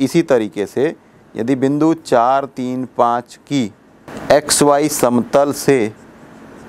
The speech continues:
लंबवत दूरी पूछा जाए, एक्स वाई,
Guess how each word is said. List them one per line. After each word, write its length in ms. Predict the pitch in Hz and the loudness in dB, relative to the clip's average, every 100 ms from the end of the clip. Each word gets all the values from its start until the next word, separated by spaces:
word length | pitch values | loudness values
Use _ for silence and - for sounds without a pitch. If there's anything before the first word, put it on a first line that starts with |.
| - - - - - - - - - - - | -20 -20 -20 -20 -20 -18 -16 -16 -16 -10 -2
लंबवत 640 | 110 123 127 131 143 143 | 2 2 4 2 2 0
दूरी 280 | 139 123 123 | 0 2 0
पूछा 360 | 117 110 - 107 | -2 -6 -4 -2
जाए, 220 | 98 82 - - - - - - - - - - - - - - - - - - - - - - - - - - - - - - | -2 -4 -10 -20 -20 -20 -20 -20 -20 -20 -20 -20 -20 -20 -20 -20 -20 -20 -20 -20 -18 -18 -18 -16 -14 -14 -14 -14 -14 -14 -2 0
एक्स 260 | 151 - 131 | 0 2 2
वाई, 240 | 110 92 | 2 0